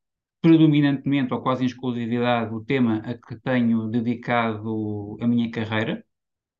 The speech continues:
Carreira essa que começou, ehm, no ano de dois mil e seis,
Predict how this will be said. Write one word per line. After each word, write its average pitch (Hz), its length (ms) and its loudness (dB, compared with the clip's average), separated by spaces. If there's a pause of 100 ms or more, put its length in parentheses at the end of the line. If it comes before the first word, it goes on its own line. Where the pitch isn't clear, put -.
(340)
Carreira 127 280 -2
essa 117 260 -2
que 107 60 -14
começou, 117 720 -2 (400)
ehm, 113 420 -2
no 110 500 -2
ano 117 220 2
de 113 60 -4
dois 120 160 0
mil 123 220 2
e 113 60 -4
seis, 139 600 -6